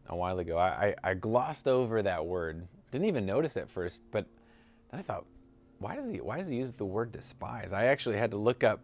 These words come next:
despise in the dictionary. And here's what it shows. Despise, it's, uh, to lack respect for someone or to look down on others.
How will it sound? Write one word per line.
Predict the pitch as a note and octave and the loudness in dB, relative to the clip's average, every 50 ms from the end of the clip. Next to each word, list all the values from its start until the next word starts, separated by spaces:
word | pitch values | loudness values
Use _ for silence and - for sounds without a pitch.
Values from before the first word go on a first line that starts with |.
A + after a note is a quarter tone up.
| - - - | -14 -8 -6
despise | G#2+ G#2 - - - G#2 G2+ G2 G2+ G2+ G2+ | -6 -6 -6 -4 -4 -2 0 0 -2 -2 -2
in | G2+ | -4
the | F2+ E2 | -4 0
dictionary. | F2 G2+ G#2 - - F2+ E2 D#2+ D#2 D#2+ F2+ F#2 - - - - - - - - - - - - - - - - - - - - - - - - - - - | 0 0 0 0 -4 -6 -6 -6 -6 -8 -8 -10 -12 -18 -20 -20 -20 -20 -20 -20 -20 -20 -20 -20 -20 -20 -20 -20 -20 -20 -20 -20 -20 -20 -20 -20 -16 -6 -4
And | A#2 G2+ | -2 0
here's | A2 C3 C3+ | 0 0 2
what | C3 C3 A#2 | 4 2 2
it | - | 2
shows. | - - G2+ F2 - - - - - - - - - - - - - - - - - - - - - - - - - - - - - - - - | 2 2 2 2 2 -2 -8 -18 -20 -20 -20 -20 -20 -20 -20 -20 -20 -20 -20 -20 -20 -20 -20 -20 -20 -20 -20 -20 -20 -20 -20 -20 -20 -20 -16 -12
Despise, | F#2 G2 G#2+ - - - - A2 A#2 B2 C#3 E3 F#3 F3+ - - - - - - - - - - - - - - | -2 -2 -2 -2 -2 -2 0 0 0 2 0 -2 -2 -4 -6 -10 -20 -20 -20 -20 -20 -20 -20 -20 -20 -20 -18 -6
it's, | - G2 F2 - - - | -6 -6 -6 -6 -6 0
uh, | F2+ F#2 F2+ D#2+ - - | 2 2 2 2 0 -6
to | - - B2+ G#2+ | -2 4 4 4
lack | G2+ G2+ G#2 G#2+ G#2 C#3 B2+ - - | 6 8 8 8 8 6 -2 -8 -8
respect | F#2 G#2 G2 - - - - F#2 - - - | -4 -4 -4 -4 -6 -2 0 0 0 -2 -10
for | - - E2+ | -6 -6 -6
someone | - - D#2 D#2 D#2+ E2+ G2+ D3 D#3+ - - - - - - - - - - - - - - - - - - - - - - - - - - | -6 -6 -8 -6 -6 -6 -8 -8 -10 -14 -20 -20 -20 -20 -20 -20 -20 -20 -20 -20 -20 -20 -20 -20 -20 -20 -20 -20 -20 -20 -20 -20 -20 -10 -4
or | G2+ G2+ G2+ G2+ | 0 2 2 2
to | F#2+ - - G#2 | 0 0 0 0
look | F#2 F#2+ G2 A2+ A#2 - - - | 0 2 2 2 0 0 -4 -6
down | G#2+ F#2 F2+ F2 E2+ | -4 -4 -2 -2 -4
on | E2 E2 | -4 -4
others. | D#2+ D#2 D#2+ F2 F#2 - - - - | -6 -6 -6 -8 -8 -10 -12 -16 -18